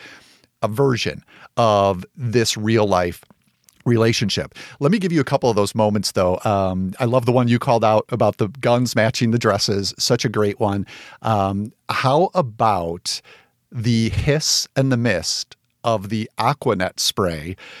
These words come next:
that enables her to create this Graceland hairdo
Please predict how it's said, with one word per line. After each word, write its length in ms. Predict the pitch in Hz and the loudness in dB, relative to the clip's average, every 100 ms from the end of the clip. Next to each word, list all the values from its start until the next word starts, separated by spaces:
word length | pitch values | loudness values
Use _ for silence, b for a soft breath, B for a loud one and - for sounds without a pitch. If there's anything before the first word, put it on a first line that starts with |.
| B B | B B
that 480 | - 117 110 110 110 _ | -4 -2 0 0 -4 _
enables 600 | 135 127 139 185 180 120 | -2 0 0 0 -2 -2
her 420 | - - 82 76 - _ _ | -4 -6 -8 -10 -18 _ _
to 160 | - 147 | -4 -4
create 840 | - - 143 131 160 151 95 - - - | -2 0 0 2 2 0 -4 -12 -20 -14
this 440 | 117 120 110 - - | -2 0 2 0 -2
Graceland 880 | 131 110 113 160 - - 165 151 127 | -4 -4 0 0 0 -2 0 -2 -2
hairdo 600 | - 131 127 104 76 | -2 0 0 -2 -10